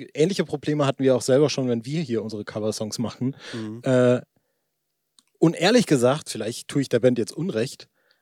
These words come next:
Speaker 1: aber ich glaub nicht, dass die da so weit denken in dem Fall
Speaker 2: Ja.
Speaker 1: irgendwie. Keine Ahnung. Also und auf der Website, äh, ist jetzt auch, ich hab, ich kann gleich mal noch im Songbook gucken, aber auf der Website ist jetzt diese spezifische Zeile auch nicht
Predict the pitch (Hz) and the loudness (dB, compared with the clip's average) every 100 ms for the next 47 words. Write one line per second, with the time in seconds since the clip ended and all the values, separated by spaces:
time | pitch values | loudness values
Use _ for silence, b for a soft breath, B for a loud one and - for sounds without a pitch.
0 | _ - 143 - 139 143 - 131 120 165 | _ 0 2 2 0 0 -2 -6 -2 -2
1 | - - 180 - 175 160 156 147 151 151 | -2 -4 -4 -2 -2 2 2 2 2 0
2 | 151 _ _ _ _ _ _ _ - 135 | -2 _ _ _ _ _ _ _ -2 -2
3 | 113 - 98 - _ _ _ _ _ - | -2 -6 -12 -14 _ _ _ _ _ -6
4 | 117 110 - 107 101 - _ 123 123 110 | -2 -2 -2 -8 -8 -12 _ -6 -4 -4
5 | 104 101 110 - _ _ - 139 143 139 | -4 -6 -8 -12 _ _ 0 4 4 4
6 | 127 113 - 135 135 170 151 B B - | 4 0 -2 2 6 6 4 B B -4
7 | 143 143 143 - 214 202 202 165 - 156 | 2 6 6 4 6 6 4 2 0 2
8 | 151 131 160 170 151 135 127 - 127 - | 4 2 0 -2 -2 -4 -6 -4 -4 -4
9 | - 123 - - 135 135 127 120 113 113 | -14 -14 -12 -6 -4 -2 -2 -2 -6 -6
10 | 110 - 151 135 - 117 113 113 - 113 | -6 -6 -4 -4 -6 -6 -2 -2 0 2
11 | 127 147 127 135 135 - 156 143 - 127 | 2 0 -2 -2 -2 -4 -10 -8 -8 -10
12 | - 156 - 131 123 - 131 147 127 - | -10 -8 -6 -6 -4 0 2 2 0 -2
13 | 139 - - | -2 -2 -8